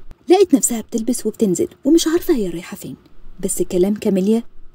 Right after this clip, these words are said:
ألمها جدًا ووجع قلبها. في بيت زين الجرحي، ليليان دخلت على عز، لقيته قاعد بيستعد للنوم.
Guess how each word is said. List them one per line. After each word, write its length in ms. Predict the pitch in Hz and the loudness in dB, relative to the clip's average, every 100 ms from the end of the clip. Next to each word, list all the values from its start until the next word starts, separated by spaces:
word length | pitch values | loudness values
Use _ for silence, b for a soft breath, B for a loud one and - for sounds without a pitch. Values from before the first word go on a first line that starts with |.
| - | -4
ألمها 380 | 208 202 190 180 | -2 0 -2 -4
جدًا 360 | 175 180 220 | -2 -2 0
ووجع 320 | 214 160 160 185 | 2 0 0 -2
قلبها. 440 | 220 202 180 180 _ _ _ | -2 -2 -4 -6 _ _ _
في 180 | - 240 | -2 2
بيت 220 | 220 226 | 2 2
زين 180 | 208 202 | 2 0
الجرحي، 440 | 214 - - - 190 _ _ _ _ - - - - - | 2 -2 -2 -10 -12 _ _ _ _ -20 -16 -16 -12 -2
ليليان 220 | 240 339 | 4 6
دخلت 380 | 339 320 285 277 | 6 4 0 0
على 160 | 208 165 | 0 2
عز، 260 | 190 233 | 2 2
لقيته 300 | 214 185 - | 2 2 -2
قاعد 300 | - 208 233 - | -2 0 0 -2
بيستعد 500 | - 180 - 185 190 | -4 -4 -4 -2 2
للنوم. 420 | 226 220 170 143 | 2 2 0 -4